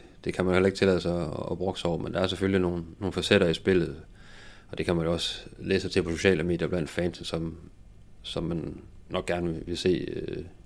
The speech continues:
forbedret. Øh, men det går da også ud fra, at man arbejder stenhårdt på, på, på træningsbanen, på at,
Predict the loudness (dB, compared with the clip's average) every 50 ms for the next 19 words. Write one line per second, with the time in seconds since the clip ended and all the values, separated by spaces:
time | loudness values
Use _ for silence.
0 | -10 -4 -2 0 2 2 0 0 -2 -6 -12 -16 -16 -12 -10 -8 -8 -8 -8 -10
1 | -12 -14 -16 -18 -20 -20 -20 -20 -20 -20 -20 -16 -12 -8 -2 0 2 4 4 4
2 | 4 4 2 2 2 0 0 0 -4 -6 -6 -4 -2 -2 -2 0 0 0 0 0
3 | 0 -2 -2 0 -2 -4 -4 -2 -2 -2 -2 -2 -4 -6 -6 -6 -10 -14 -12 -12
4 | -8 -4 0 0 2 0 0 0 -4 -4 -4 -4 -4 -4 -4 -4 -4 -4